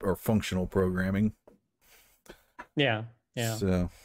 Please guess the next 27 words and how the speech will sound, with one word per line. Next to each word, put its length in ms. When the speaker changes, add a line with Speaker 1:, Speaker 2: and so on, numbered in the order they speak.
Speaker 2:
And 100
again, 320
uh, 380
I'm 220
kinda 260
conflating, 840
you 100
know, 200
Elix-, 300
talking 240
about 220
Elixir 540
and 100
a 40
lot 220
of 120
this, 280
but 140
it 100
is, 300
I'm, 220
again, 300
I'm 120
using 500
an 100
example 540
of 300